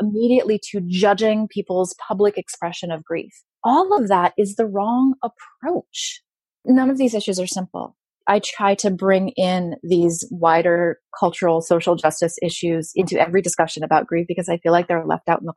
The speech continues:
Speaker 2: cold a lot. And I
Speaker 1: Mm-hmm.
Speaker 2: think it also helps to just widen that lens and look at the fact that grief is everywhere. And it's not just like, "I lost my grandmother," or, "My brother, uh,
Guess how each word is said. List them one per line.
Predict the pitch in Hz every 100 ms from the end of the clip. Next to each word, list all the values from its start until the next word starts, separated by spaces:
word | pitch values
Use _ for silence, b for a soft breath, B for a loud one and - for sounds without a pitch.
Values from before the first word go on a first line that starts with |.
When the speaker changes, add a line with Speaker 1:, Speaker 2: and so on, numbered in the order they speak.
| -
Speaker 2:
cold | 160 165
a | 196
lot. | 220 262 - _ B B
And | 98 190 185
I |
Speaker 1:
Mm-hmm. | 175
Speaker 2:
think | -
it | 190 -
also | 175 - 180
helps | 175 170 - - B B B
to | 208
just | 202 220
widen | 196 170 170 202 196
that | 170 -
lens | 170 170 160 160 -
and | 175 165
look | 180 185 -
at | 175
the | -
fact | - 156 147 - -
that | 175 160 - _ _ -
grief | 196 254 254
is | 202
everywhere. | 214 214 190 151 - 62 - _ _ _ _ _
And | 196
it's | 202 -
not | 202 208 220 - 185
just | 180 196 185 - -
like, | 170 156 151 _ -
"I | 180
lost | 180 175 -
my | 175
grandmother," | 175 180 175 160 147 147
or, | 165 170 170 165
"My | 175 170
brother, | 180 170 170 165 165 - -
uh, | 165 143